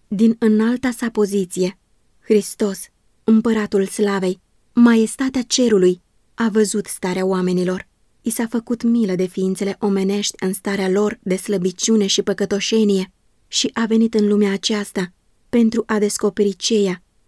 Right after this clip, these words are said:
ce este Dumnezeu pentru oameni, părăsind curțile cerești și îmbrăcând natura sa divină cu natura omenească, a venit el însuși în lume,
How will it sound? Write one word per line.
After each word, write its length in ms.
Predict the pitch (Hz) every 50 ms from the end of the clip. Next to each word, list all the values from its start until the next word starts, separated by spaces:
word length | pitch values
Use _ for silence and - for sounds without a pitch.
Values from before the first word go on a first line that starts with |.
| _ -
ce 120 | - 254
este 300 | 247 226 226 - - 220
Dumnezeu 520 | 208 208 214 208 208 208 - - 202 185 180
pentru 320 | 185 190 185 180 - 202
oameni, 460 | 196 202 196 190 190 185 185 190 - _ _ _ _ _ _ -
părăsind 540 | 233 226 214 208 208 - - 240 233 233
curțile 440 | 226 - - 202 202 - - 196 196
cerești 540 | 202 - 202 190 196 208 214 208 - - - _ _ _ _ _ _ _
și 240 | - - - 240 -
îmbrăcând 600 | - 214 220 214 208 202 190 - - 254 254 247
natura 380 | 233 202 185 - 226 226 214 202
sa 220 | 202 - - 220
divină 440 | 220 196 202 180 185 220 226 220 196
cu 100 | - 202
natura 460 | 196 190 196 - - 226 214 214 - -
omenească, 760 | - 208 202 196 196 208 214 214 220 220 - - 190 180 175 _ _ _ _ _ _ _
a 120 | - 226 226
venit 300 | 226 226 220 226 226 -
el 200 | 240 220 220 _
însuși 480 | - - 220 202 185 - 196 185 - - -
în 200 | 208 196 185 190
lume, 320 | 202 202 190 185 180 -